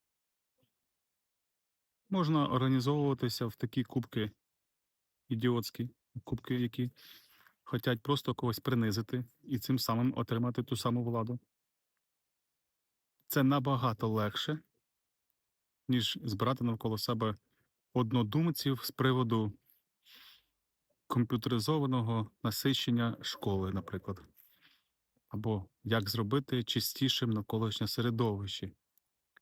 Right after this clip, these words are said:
організувати людей і прибрати навколо себе парк Олександрії,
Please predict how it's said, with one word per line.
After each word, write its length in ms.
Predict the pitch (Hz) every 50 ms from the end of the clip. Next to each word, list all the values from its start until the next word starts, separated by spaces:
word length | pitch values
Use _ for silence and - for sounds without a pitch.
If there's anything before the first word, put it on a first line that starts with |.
| _ -
організувати 600 | 104 104 110 110 113 110 110 110 104 98 - 92
людей 420 | 98 95 98 113 143 160 160 - _ - - -
і 100 | 107 101
прибрати 500 | - 113 110 101 110 127 135 - - 117
навколо 300 | 107 101 - 110 107 104
себе 300 | - 127 117 117 110 104 - _
парк 440 | - 123 117 104 98 - - - - _ _ _ _ _ _ _ -
Олександрії, 640 | 113 107 110 - - - 104 95 107 101 95 95